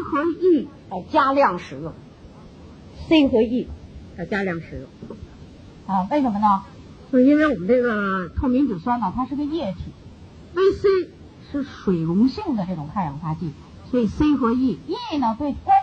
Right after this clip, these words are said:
节的修复有作用，所以你要用它，就多用它，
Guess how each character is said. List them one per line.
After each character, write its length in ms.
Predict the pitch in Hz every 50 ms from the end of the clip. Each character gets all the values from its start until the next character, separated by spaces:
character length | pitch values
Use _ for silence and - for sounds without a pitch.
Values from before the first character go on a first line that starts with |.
| - -
节 80 | 311 302 320
的 80 | 320
修 240 | - - - - 359 349 349 339 302
复 140 | - 269 214
有 140 | 160 135 147
作 200 | 185 180 170 160
用， 140 | 156 143 - - - - - - - - - -
所 80 | 202
以 20 | 196
你 80 | 185
要 160 | 180 180 180
用 180 | 175 208 190 170
它， 260 | - 185 196 190 - - - - - - - - - - - - - -
就 80 | - 196
多 240 | - - - 320 320
用 180 | 311 262 208
它， 140 | 208 233 247